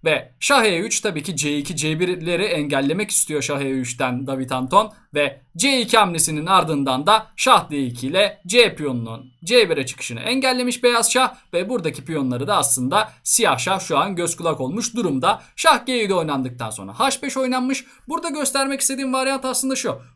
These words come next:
Buradaki üç piyonu ortadaki kareden tutmanızın önemi,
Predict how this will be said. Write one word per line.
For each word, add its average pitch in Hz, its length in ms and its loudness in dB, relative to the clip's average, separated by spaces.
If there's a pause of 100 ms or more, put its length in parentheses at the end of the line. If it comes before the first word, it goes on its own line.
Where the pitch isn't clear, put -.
Buradaki 294 380 -6
üç - 180 -6
piyonu 254 400 -2 (240)
ortadaki 254 540 0
kareden 196 420 0
tutmanızın 185 720 -2 (240)
önemi, 214 460 2